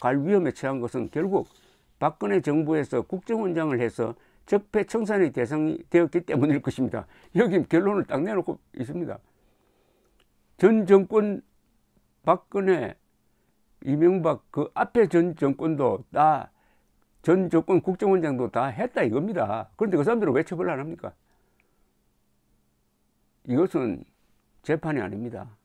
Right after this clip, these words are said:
이건 인민재판입니다. 숙청입니다. 법이란 걸 빙자해가지고 이 검사 판사를 법률 기술자 내지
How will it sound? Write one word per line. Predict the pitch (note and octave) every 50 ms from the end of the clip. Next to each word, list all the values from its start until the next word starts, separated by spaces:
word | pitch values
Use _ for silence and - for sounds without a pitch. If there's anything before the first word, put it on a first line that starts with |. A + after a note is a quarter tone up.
| _ _ _ _ _ _ _ _ _ _ _ _ -
이건 | C#3 D3 D3+ B2
인민재판입니다. | - C3 C3+ C#3+ D3 D#3+ F#3+ F#3+ F#3+ G3 G3+ - A3 G#3+ - - F2+ - - - - - - _ - _
숙청입니다. | _ - - A3 F#3+ - A#3+ B3 B3+ A3+ D#3 G#2 F2+ - G2 A2 - _ _ _ _ _ _ _ _ _ _ _ _ _ _ _ _ _ _ _ _ _ _ _ _ _ _ _
법이란 | - E3 F#3 F#3 E3+ F3+ G3+ G#3+ F#3 G3 F3+ E3 D#3 C#3+ A#2 A2+ F#2+ F#2 - - - - _ -
걸 | C#3 C3 G#2
빙자해가지고 | - E3+ F3 E3+ D#3 C#3 A#2 A2 A2 C3 C3+ A2+ A#2 A2 G2+ G2 G2+ G#2+ A#2+ _ _ _ _ _ _ _ _ _ _ _ _ _ _ _ - -
이 | -
검사 | - - B2 B2 C3+ F3
판사를 | E3+ - - D#3 E3 - F3 E3+ D#3+ D3 A2+ G2+ G2 F2+ - _ _ _ _ _ _ _ _ _ _ _ -
법률 | - D3 D#3+ D3 F3 E3+ D#3+ E3+ E3+ D3+ G#2+
기술자 | - D3+ D3 F3+ F#3+ E3 D#3 - D3+ B2+ G#2+
내지 | G#2+ A2 A#2 A2+ B2 B2+ G#2+ D#2+